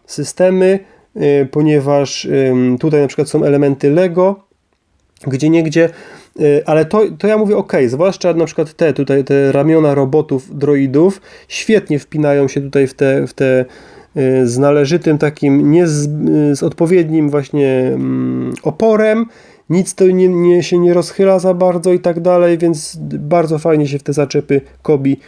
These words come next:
wciskają te rami-, ramiona, e, droidów. To jest rurka,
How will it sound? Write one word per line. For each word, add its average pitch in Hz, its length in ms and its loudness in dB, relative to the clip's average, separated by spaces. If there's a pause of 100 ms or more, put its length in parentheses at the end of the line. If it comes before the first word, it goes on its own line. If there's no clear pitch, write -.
wciskają 143 440 -4
te 139 120 -4
rami-, 139 280 0
ramiona, 135 480 0 (420)
e, 143 100 -6
droidów. 170 680 0 (180)
To - 80 -4
jest 139 140 2
rurka, 175 520 0